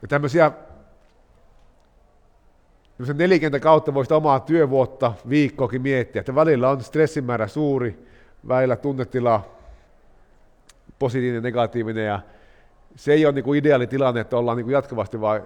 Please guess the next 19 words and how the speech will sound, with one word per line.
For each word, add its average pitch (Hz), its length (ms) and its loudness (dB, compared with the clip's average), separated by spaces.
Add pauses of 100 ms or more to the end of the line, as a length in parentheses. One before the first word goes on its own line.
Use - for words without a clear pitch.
(140)
riippukennossa 110 640 -6
makoilla 107 460 -6
ja 95 100 -4
olla 104 260 -2
ja 92 100 -4
hotellaan, 92 500 -8
vaan 80 140 -12
siellä 87 120 -14
täytyisi 113 420 -8
olla 101 120 -8
semmosia, 95 460 -10 (800)
semmosia 95 460 -8 (640)
mukaansa 120 380 -6
tempaavia, 95 600 -6
merkityksellisiä, 92 1000 -10 (200)
haastavia 98 640 -8
vaiheita 82 520 -8 (680)
elämässä. 85 560 -14 (1300)
Ja 90 500 -8